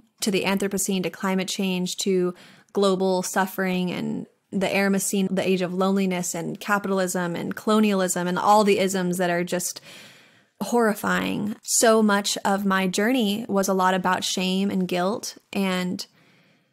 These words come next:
feeling so heavy and feeling like I can't possibly be happy, erotic, pleasured.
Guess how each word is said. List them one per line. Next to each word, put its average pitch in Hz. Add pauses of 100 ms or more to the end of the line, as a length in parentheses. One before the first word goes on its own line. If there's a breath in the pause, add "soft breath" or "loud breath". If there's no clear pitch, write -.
feeling 214
so 196
heavy 208
and 190
feeling 202
like 185 (680)
I 214
can't 294
possibly 202
be 190 (1040 soft breath)
happy, 226
erotic, 196
pleasured. 196